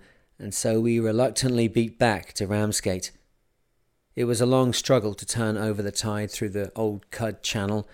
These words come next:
and it occupied us during most of the ebb. As it was nearly low water, we tied up in the West Gully. We passed a week at Ramsgate. It blew several gales during the week, and the inner dock where we might have been cosy was closed to us,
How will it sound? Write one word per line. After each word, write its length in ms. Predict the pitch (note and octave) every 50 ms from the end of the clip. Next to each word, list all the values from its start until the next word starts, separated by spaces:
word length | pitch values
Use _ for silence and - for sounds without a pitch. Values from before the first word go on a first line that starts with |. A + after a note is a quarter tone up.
| - - _ - -
and 100 | G#2 G2+
it 160 | G#2 - -
occupied 560 | B2 A#2+ - - B2+ - B2 A#2+ A#2 A#2 G#2+
us 280 | A2 A2 A2 G#2+ G#2+ -
during 340 | - A#2+ A#2 A2+ A2 G#2+ G#2+
most 300 | A2+ A2+ G#2 - - A2+
of 100 | G2 -
the 140 | G#2+ G#2
ebb. 240 | G2+ G2+ G2 G2 F#2+ - - _ _ _ _ _ _ _ _ _ _ _ -
As 140 | A2 G2+ A2
it 100 | A2+ A2+
was 260 | A2+ A2+ G2+ - -
nearly 240 | B2+ C3 B2+ B2+ B2
low 200 | B2 A#2+ A#2 A2+
water, 480 | A2+ B2+ C3+ B2+ - C3 C3 B2 A#2 - - - _ _
we 100 | - A#2+
tied 360 | A2+ - - A#2+ A#2+ A#2 G#2+ A2
up 200 | G2+ F2+ - -
in 120 | G2 F#2+
the 100 | G2 G2
West 320 | G2+ G#2 G2 - - -
Gully. 380 | - A#2+ A2+ G2+ G2+ G2+ F#2 - - _ _ _ _ _ _ _ _ _ _ _ _ _ _ _ _ _ _
We 60 | C3+
passed 300 | - - C#3 C3+ B2 -
a 60 | C3 A#2+
week 300 | A#2+ B2+ B2 - - -
at 100 | - -
Ramsgate. 600 | G#2+ G#2+ G#2 G#2 G2 - - A2+ A2 A2 - - - _ - - _ _ _ _
It 160 | - B2 A2 G#2
blew 280 | A#2+ B2 A#2+ A#2 A2+
several 420 | G#2+ - - B2+ A#2+ G#2 A2 A#2 A2
gales 420 | G2 A#2+ A#2 A#2 A2+ A2 G#2 -
during 280 | - C3+ B2 A#2 A2+ A2+
the 80 | A2
week, 340 | G#2+ A#2 A#2+ A#2+ A#2 - -
and 100 | G#2+ G#2+
the 60 | A2+
inner 240 | A#2 - B2+ B2 A#2+
dock 400 | A2+ - B2+ A#2+ A#2+ A2 - -
where 160 | A#2+ A2+ A2
we 100 | A2 A2+
might 300 | A2 A2 A#2+ B2 A#2 -
have 180 | - A#2 G2+ -
been 160 | A#2 G#2+ G#2+
cosy 400 | - - C#3 C3+ C3 G#2+ A2 A2+
was 160 | G2+ G#2+ G#2+
closed 380 | - - - A2+ A2+ A2 G#2+ -
to 120 | - -
us, 300 | A#2+ A#2+ A2 G2+ - -